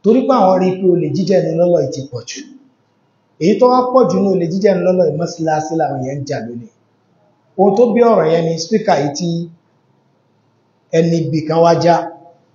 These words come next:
kọ́nà ọba sọ dẹni ire. Torí iṣẹ́ ẹbí ni kéèyàn jalè, ká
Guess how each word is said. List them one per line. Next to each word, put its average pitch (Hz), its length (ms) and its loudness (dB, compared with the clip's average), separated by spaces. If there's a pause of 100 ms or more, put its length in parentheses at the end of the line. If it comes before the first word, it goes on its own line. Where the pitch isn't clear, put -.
(420)
kọ́nà 190 160 2
ọba 160 260 0
sọ 160 240 -2
dẹni 147 300 -4
ire. 143 220 -6 (920)
Torí 226 200 4
iṣẹ́ 220 260 2
ẹbí 185 300 2
ni 202 160 4 (1300)
kéèyàn 190 320 2
jalè, 160 320 0 (720)
ká 196 80 2